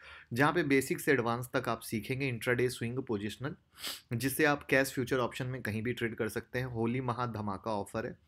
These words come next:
बाईस मार्च तक, जिसमें फर्स्ट फिफ्टी स्टूडेंट को बहुत ही बेहतरीन ऑफर मिलने वाला है। तो नाइन सेवन ज़ीरो एट ज़ीरो नाइन फ़ोर थ्री टू वन पे आप कॉल कर लीजिए, हमारी टीम से बात कीजिए।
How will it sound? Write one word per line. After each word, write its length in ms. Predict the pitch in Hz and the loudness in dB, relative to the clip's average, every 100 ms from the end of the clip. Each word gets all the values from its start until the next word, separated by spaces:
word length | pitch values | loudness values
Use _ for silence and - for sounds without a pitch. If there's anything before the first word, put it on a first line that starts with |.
| _ - | _ -8
बाईस 380 | 101 110 117 117 | -2 -2 -2 -4
मार्च 240 | 101 98 123 | -4 -4 -6
तक, 60 | |
जिसमें 360 | 123 117 135 127 | -4 -4 -4 -4
फर्स्ट 360 | - 147 - - - - - | -2 -2 -2 -16 -20 -20 -4
फिफ्टी 340 | 160 147 175 | -4 2 2
स्टूडेंट 360 | 156 113 98 98 | 2 0 -4 -4
को 240 | 135 - - - - _ _ _ | -6 -6 -10 -20 -20 _ _ _
बहुत 280 | 110 127 170 | -2 0 2
ही 80 | 190 | 4
बेहतरीन 480 | 127 113 - 135 135 | 6 4 2 0 0
ऑफर 300 | 113 - 143 - - | -2 -2 -2 -4 -8
मिलने 440 | 104 107 110 107 98 | -4 0 0 2 0
वाला 280 | 90 85 | -2 -4
है। 140 | 76 - - - - - | -6 -10 -20 -20 -20 -6
तो 80 | 123 | -2
नाइन 320 | 117 156 185 | 2 2 2
सेवन 320 | 175 165 165 | 2 0 0
ज़ीरो 380 | 151 160 185 - | 0 2 0 2
एट 180 | 143 151 | 2 4
ज़ीरो 320 | 135 135 135 | 2 2 2
नाइन 320 | 156 123 127 143 | 2 2 2 0
फ़ोर 340 | - 156 147 | 0 2 0
थ्री 160 | - 113 | 0 0
टू 120 | 123 | 2
वन 180 | 123 123 | 0 0
पे 80 | 127 | 0
आप 160 | 120 | -2
कॉल 260 | - 98 104 | -2 -2 -2
कर 120 | 107 | -2
लीजिए, 300 | 107 120 139 | -2 -2 -2
हमारी 300 | 139 117 117 | -2 -2 -2
टीम 200 | 113 117 | -4 -6
से 140 | 113 110 | -4 -2
बात 220 | 98 95 | -2 -4
कीजिए। 280 | 107 104 | -6 -6